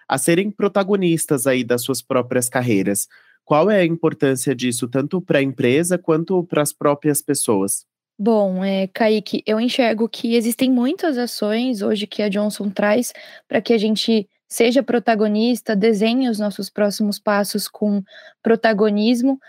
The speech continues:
Speaker 2: Algumas dessas ações que eu posso citar são as cinco conversas que a gente tem ao longo do ano com as nossas lideranças. É, dentro dessas conversas, existe um roteiro pré-definido que basicamente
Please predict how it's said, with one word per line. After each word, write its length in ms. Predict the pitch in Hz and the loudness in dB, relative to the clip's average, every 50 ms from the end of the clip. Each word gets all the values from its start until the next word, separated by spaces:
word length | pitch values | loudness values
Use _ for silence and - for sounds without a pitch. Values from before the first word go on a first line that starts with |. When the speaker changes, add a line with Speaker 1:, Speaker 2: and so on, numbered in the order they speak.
| - _ _ _ | -20 _ _ _
Speaker 2:
Algumas 500 | - 226 240 214 226 247 262 277 262 220 | 0 0 2 4 4 4 4 4 2 2
dessas 280 | 247 247 - - 214 | 0 0 0 -2 -4
ações 560 | 220 240 220 - - 208 220 233 240 233 214 - | -2 -4 -2 -2 0 2 2 2 2 0 -2 -6
que 260 | _ _ - - 220 | _ _ -4 -2 0
eu 100 | 208 202 | 0 -2
posso 260 | 196 - 208 214 202 | 0 0 -2 -2 -2
citar 480 | - - - 202 _ - 208 202 196 190 _ _ _ _ _ _ | -2 -6 -6 -4 _ 0 0 0 0 -4 _ _ _ _ _ _
são 400 | - - - 233 220 240 262 269 | -12 -2 0 2 2 2 2 2
as 480 | 262 254 240 240 233 226 208 - - - | 2 2 2 2 2 0 -2 -6 -8 -8
cinco 400 | - - - 262 277 277 - 277 | -8 -4 -2 0 0 0 0 -2
conversas 720 | - - 247 247 247 214 214 208 220 254 - - 254 - | 0 0 0 0 2 2 2 2 2 0 -2 -4 -6 -6
que 140 | _ - 233 | _ -4 -2
a 20 | |
gente 300 | 214 196 214 214 196 - | -2 -2 -4 -6 -6 -6
tem 180 | _ - 220 208 | _ -4 -2 -2
ao 140 | 208 202 202 | 0 0 0
longo 260 | 208 208 208 190 214 | 0 0 0 0 0
do 160 | 185 208 208 | 0 2 2
ano 260 | 202 196 190 196 196 | 2 2 0 0 -2
com 220 | 185 - - 220 208 | -4 -4 -4 0 0
as 160 | 226 233 202 | 0 2 2
nossas 320 | 220 220 208 - 214 196 | 0 -2 -2 -2 -6 -4
lideranças. 760 | - 214 185 208 208 190 190 196 208 247 247 - 269 254 - - _ - - - - - - - _ _ - | -2 0 0 2 2 2 2 2 2 0 -2 -2 -4 -4 -4 -12 _ -20 -20 -20 -20 -20 -20 -20 _ _ 2
É, 240 | 208 208 202 208 202 | 2 4 4 2 2
dentro 380 | 180 214 220 240 247 - 254 | 2 0 0 0 0 0 2
dessas 340 | 226 214 226 226 - 233 220 | 2 2 2 2 0 -4 -4
conversas, 680 | - - 247 233 220 202 202 196 196 180 - 208 180 185 | 0 0 0 2 2 2 2 2 2 0 -2 -4 -4 -4
existe 340 | 214 196 196 202 - - | -4 -4 -4 -6 -4 -4
um 100 | 214 220 | -4 -2
roteiro 480 | 220 226 233 220 _ - 220 233 269 285 | 0 0 -2 0 _ 0 0 2 2 0
pré-definido 640 | - 240 240 233 208 233 - - 240 220 240 247 269 | 0 0 0 0 0 0 0 0 0 2 2 2 2
que 140 | 262 - 240 | 2 2 2
basicamente 720 | 220 240 - - _ - 247 233 240 240 226 - 247 226 | 2 2 0 -2 _ 0 0 2 2 0 0 -2 -4 -4